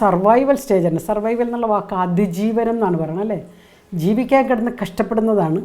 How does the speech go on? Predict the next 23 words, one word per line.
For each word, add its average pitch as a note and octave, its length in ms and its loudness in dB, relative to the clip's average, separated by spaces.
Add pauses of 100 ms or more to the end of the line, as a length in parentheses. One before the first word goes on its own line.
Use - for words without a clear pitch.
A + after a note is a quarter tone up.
(140)
അതിജീവൻ, E3 460 0 (160)
അല്ലേ? F#3+ 160 -2 (640)
എ-, A3 200 -8
എന്നിട്ട് A3 260 0
അതിൽ G#3+ 160 2
നിന്ന് B3 160 2 (140)
നേടി A3 280 6 (100)
പുറത്തു G#3 300 0
വരുന്നതിനെയാണ് G3+ 560 6
നമ്മൾ F#3 220 2
അതിജീവനം G3+ 500 2
എന്നൊക്കെ F#3+ 300 0
പറയുന്നത്. E3+ 340 -4 (680)
അപ്പോൾ C#4 180 2 (180)
തുടക്കത്തിൽ C#4+ 480 2 (120)
ഒരു C4+ 120 6 (100)
അതിജീവനത്തിൻ്റെ A#3 1080 2 (100)
സ്ട്രഗിൾ, F3+ 520 2 (200)
സർവൈവലിൻ്റെ G#3 720 -2
സ്ട്രഗിളാണ്. F3 560 -2 (560)
അതായത് C4+ 300 4 (140)
ഇപ്പോൾ C4 240 -4
ശമ്പളക്കാരനാണെങ്കിൽ B3+ 920 2